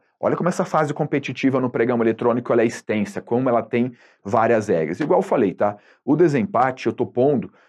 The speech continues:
por um desencargo de consciência, porque assim, mas vou te falar, hein? Esse desencargo de consciência já acertou alguma questão nessa minha <laughs> jornada de professor aí.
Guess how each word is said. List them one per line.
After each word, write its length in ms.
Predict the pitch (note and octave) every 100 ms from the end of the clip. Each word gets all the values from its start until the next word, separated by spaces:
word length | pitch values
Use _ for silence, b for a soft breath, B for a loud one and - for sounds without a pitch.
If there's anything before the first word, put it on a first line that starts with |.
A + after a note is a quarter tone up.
| b
por 120 | A2+ A#2
um 80 |
desencargo 720 | A#2+ B2 C3 C3 C3 G#2+ A#2+ A#2+
de 120 | A#2
consciência, 760 | B2 A2+ - E3+ B2 G#2 -
porque 280 | F2+ F#2+ B2+
assim, 500 | B2 - - A2+ F2+ b b b
mas 100 | F#2
vou 100 | F#2+
te 100 | G2+
falar, 260 | - A#2 A2
hein? 140 | A2 A2+ b b
Esse 140 | -
desencargo 380 | G#2 A#2 G#2 G#2+
de 40 | G#2+
consciência 500 | A2 G#2+ A#2 A#2 G#2+
já 100 | A#2
acertou 280 | A#2 G#2
alguma 240 | G2+ A2+ D3+
questão 320 | D#3 - B2+
nessa 180 | B2 B2+
minha 140 | B2
<laughs> 0 |
jornada 480 | - D#3 B2+ A2+ C#3
de 60 | B2+
professor 580 | C3 B2 A#2+ - B2+
aí. 160 | B2